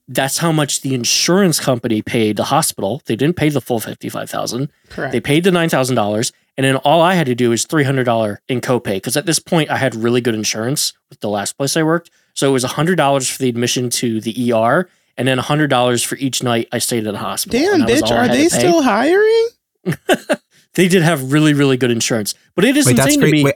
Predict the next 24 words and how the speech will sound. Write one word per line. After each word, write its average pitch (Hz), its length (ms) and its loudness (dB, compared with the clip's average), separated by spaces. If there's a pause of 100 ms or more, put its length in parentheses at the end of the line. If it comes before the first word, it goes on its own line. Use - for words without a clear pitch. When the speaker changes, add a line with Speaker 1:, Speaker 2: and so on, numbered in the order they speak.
Speaker 3:
well, 131 140 2
no, 143 100 4
I'm 135 140 2
confused. 135 320 2
Where, 113 180 4
how 113 220 2
they 117 100 2
pay 117 100 2
for 104 100 0
the 104 60 2
rest? - 360 -2 (800)
Speaker 1:
They 143 80 0
didn't. 208 260 0 (160)
They 147 100 0
just 147 160 0
discounted 113 440 0
it 95 100 -12 (160)
because 156 480 0 (260)
insurance 98 380 2
Speaker 3:
Oh. 98 60 4
Speaker 1:
companies 95 400 2 (140)
have 117 360 -2
buying 127 320 0
power. - 400 -10